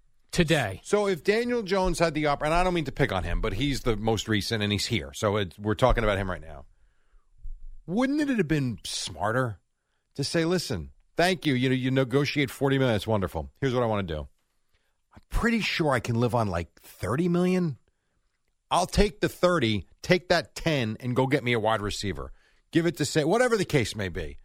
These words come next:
Speaker 2: Let's get better. I'm
Speaker 1: He
Speaker 2: pretty sure four years, hundred twenty million dollars, and we'll be okay."
Speaker 1: He should be able to do that while he's in the contract, where he's like, "Hmm,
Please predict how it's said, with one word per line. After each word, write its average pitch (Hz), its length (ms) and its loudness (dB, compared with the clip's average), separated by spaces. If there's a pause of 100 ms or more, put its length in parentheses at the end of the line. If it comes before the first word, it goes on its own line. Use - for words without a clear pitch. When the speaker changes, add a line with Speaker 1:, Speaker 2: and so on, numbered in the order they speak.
(280)
Speaker 2:
Let's 147 220 2
get 135 240 4
better. 104 380 2 (560)
I'm 151 120 6
Speaker 1:
He 180 60 2
Speaker 2:
pretty 202 280 2
sure 175 320 2
four 160 320 0
years, 156 160 2
hundred 151 260 2
twenty 139 200 2
million 127 200 2
dollars, 117 160 2
and 104 100 0
we'll 107 80 4
be 107 40 4
okay." 87 380 -2 (160)
Speaker 1:
He 208 120 0
should 220 180 -2
be 220 80 2
able 208 140 0
to 170 100 0
do 170 180 0
that 156 220 0
while 143 280 2
he's 139 180 0
in 139 100 2
the 120 80 2
contract, 98 600 0
where 107 100 -2
he's 101 120 -4
like, 98 200 -4
"Hmm, 107 200 -6